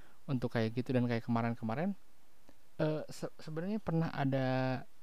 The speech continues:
momen di mana yang kata gue bilang, Bro, kan sebenarnya mic skill itu bukan cuma lu sebe-,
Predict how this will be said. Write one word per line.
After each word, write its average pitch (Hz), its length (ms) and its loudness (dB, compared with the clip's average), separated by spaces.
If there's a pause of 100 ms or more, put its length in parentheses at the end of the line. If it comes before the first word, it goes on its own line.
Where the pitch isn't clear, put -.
(200)
momen 139 480 6
di 147 80 6
mana 131 480 4
yang 131 240 2
kata 131 240 -2
gue 139 80 2
bilang, 160 400 2
Bro, 147 160 -4 (480)
kan 214 160 6 (1120)
sebenarnya 196 400 6
mic 185 240 4
skill 170 400 4
itu 185 400 2
bukan 143 560 0
cuma 139 240 4
lu 135 160 2
sebe-, 127 320 0